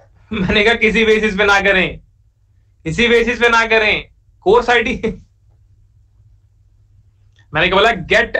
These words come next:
all rating review। यहाँ पे कोर्स specific तो बात ही नहीं करी, मैंने बोला get all rating, सारी लेके आ जाओ, सारी लेके आ जाओ। ठीक है, पर हाँ, कोर्स specific भी तुम बात सही कर, वैसे वो भी कर सकते हैं। चलो, एक homework में लिखो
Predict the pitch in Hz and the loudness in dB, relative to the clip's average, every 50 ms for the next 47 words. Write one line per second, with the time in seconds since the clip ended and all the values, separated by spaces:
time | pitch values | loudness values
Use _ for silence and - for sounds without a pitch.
0 | - 185 180 185 196 196 185 185 180 165 190 185 180 175 165 156 156 160 147 139 | -2 0 2 2 2 2 2 0 0 0 0 0 2 0 0 -2 -2 -4 -4 -4
1 | 135 - - - - _ _ _ _ - _ _ _ _ - _ _ _ _ - | -6 -10 -16 -20 -20 _ _ _ _ -20 _ _ _ _ -20 _ _ _ _ -4
2 | 156 160 160 160 208 208 190 190 196 214 196 - - 202 202 196 208 214 190 208 | 0 0 0 0 0 -2 0 2 0 0 0 0 -2 -2 0 0 -2 -2 0 0
3 | 226 220 196 196 196 208 214 196 202 196 208 208 208 202 202 202 196 214 233 247 | 2 2 2 0 0 -2 -2 -2 -2 -2 -2 -2 -2 -2 0 0 2 2 2 2
4 | 233 190 185 214 233 240 240 - 247 233 226 214 220 214 202 196 185 175 175 180 | 0 -2 0 0 0 0 0 0 0 2 2 2 2 0 0 -2 -4 -6 -8 -10
5 | - - - 214 233 262 262 262 254 240 226 214 208 196 185 180 160 156 - _ | -8 -2 0 0 2 2 0 0 0 0 0 2 0 0 0 -2 -4 -8 -10 _
6 | _ _ _ - 196 226 240 247 240 226 202 185 185 170 151 151 139 - - _ | _ _ _ -2 0 0 0 0 0 -2 0 0 0 0 0 -2 -6 -10 -16 _
7 | _ _ _ _ _ _ _ - 208 220 240 220 175 151 - _ _ - - - | _ _ _ _ _ _ _ -2 -2 0 0 0 -2 -4 -8 _ _ -20 -16 -8
8 | - 240 285 302 262 - 196 190 214 226 220 - 214 196 190 196 233 202 220 214 | -2 0 0 0 0 0 0 0 0 0 0 0 -2 -2 -2 -2 -4 -2 -2 -2
9 | 214 202 185 - 240 - - 170 160 147 - 139 147 - 190 175 175 170 156 156 | -2 0 0 0 0 0 -2 -6 -6 -4 -4 -4 -4 -4 -4 -4 -4 -4 -2 -2
10 | 160 156 160 160 147 131 147 127 - - 147 147 147 - - _ _ - 208 220 | -2 -2 -2 -2 -2 -4 -6 -12 -12 -12 -12 -12 -12 -14 -20 _ _ -2 0 2
11 | 220 208 185 185 185 190 190 208 202 208 - 175 170 220 - - | 2 2 2 0 0 2 2 0 0 0 0 2 2 0 0 -2